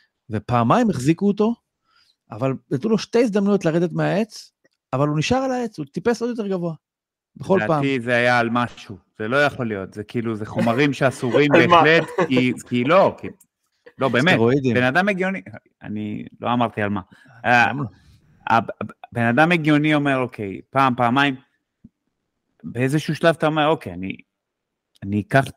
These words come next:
Speaker 2: מה שנותנים כדי לנסות להאריך את החיים של הדבר
Speaker 1: אבל
Speaker 2: הזה."
Speaker 1: תחשוב, אם הוא מצליח בניצ-, בניסיון השלישי,
Speaker 2: אתה יודע,
Speaker 1: אחרי
Speaker 2: האם
Speaker 1: שלקחו
Speaker 2: אם
Speaker 1: לו את הטריק פליי, אחרי
Speaker 2: תראה.
Speaker 1: שהוא ניסה בדאו-,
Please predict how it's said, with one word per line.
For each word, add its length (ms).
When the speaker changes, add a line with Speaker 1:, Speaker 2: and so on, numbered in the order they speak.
Speaker 2:
מה 100
שנותנים 640
כדי 480
לנסות 500
להאריך 400
את 140
החיים 420
של 140
הדבר 260
Speaker 1:
אבל 80
Speaker 2:
הזה." 80
Speaker 1:
תחשוב, 340
אם 80
הוא 120
מצליח 460
בניצ-, 460
בניסיון 400
השלישי, 520
Speaker 2:
אתה 100
יודע, 300
Speaker 1:
אחרי 280
Speaker 2:
האם 80
Speaker 1:
שלקחו 600
Speaker 2:
אם 40
Speaker 1:
לו 180
את 160
הטריק 400
פליי, 320
אחרי 240
Speaker 2:
תראה. 100
Speaker 1:
שהוא 240
ניסה 360
בדאו-, 380